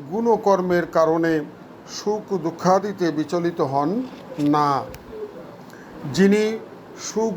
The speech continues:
দুঃখাদিতে বিচলিত হয় না, ত্রিগুণাতীত হয়ে তাহার সর্ববিষয়ে সমত্ব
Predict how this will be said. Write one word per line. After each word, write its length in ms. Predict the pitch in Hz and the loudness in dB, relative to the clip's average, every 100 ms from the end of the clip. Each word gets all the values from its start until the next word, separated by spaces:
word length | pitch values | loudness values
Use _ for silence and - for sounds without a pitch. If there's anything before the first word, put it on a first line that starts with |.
| 214 | -2
দুঃখাদিতে 720 | 180 - 202 202 208 208 202 | 0 2 2 2 0 4 4
বিচলিত 560 | 170 170 196 196 202 208 | 4 -2 -2 0 0 0
হয় 340 | 175 175 175 | 2 2 2
না, 180 | 175 180 214 285 - - - - - - | 2 2 0 -4 -14 -18 -18 -18 -20 -8
ত্রিগুণাতীত 640 | 180 180 202 220 233 226 220 | -4 0 2 4 2 2 0
হয়ে 420 | 175 185 185 180 - - - - | 4 4 4 0 -8 -20 -10 -2
তাহার 320 | 170 175 175 | 2 4 4
সর্ববিষয়ে 960 | 160 - 175 170 170 160 175 - 175 165 | 2 -4 -2 -2 -4 -4 -4 0 0 -2
সমত্ব 500 | - 160 170 165 | -4 -2 -2 -2